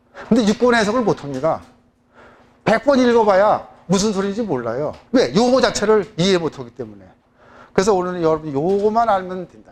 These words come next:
요소. 아까 제가 강의 드렸습니다마는 공인용 산지가 된다 그랬어요? 공인용 산지라고 토지 이용 계약 열람을 해본 결과 공인용지로 나오면은 좀 사면 안 된다, 이 말이에요.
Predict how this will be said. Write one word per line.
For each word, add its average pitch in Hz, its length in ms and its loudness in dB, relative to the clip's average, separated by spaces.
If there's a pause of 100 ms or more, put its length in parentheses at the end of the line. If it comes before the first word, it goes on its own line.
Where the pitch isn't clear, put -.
(160)
요소. 127 220 -8 (240)
아까 - 720 0 (360)
제가 175 300 2
강의 165 240 2
드렸습니다마는 156 720 4 (1000)
공인용 226 420 2
산지가 208 320 4
된다 196 240 4
그랬어요? 196 440 2 (160)
공인용 262 640 4
산지라고 226 840 2 (520)
토지 226 400 2
이용 208 320 4
계약 202 340 2
열람을 196 440 4
해본 185 280 2
결과 190 320 2
공인용지로 175 720 2
나오면은 156 560 0 (720)
좀 127 120 -2
사면 147 340 -8
안 180 120 -2
된다, 104 240 -8
이 123 60 -8
말이에요. - 640 -20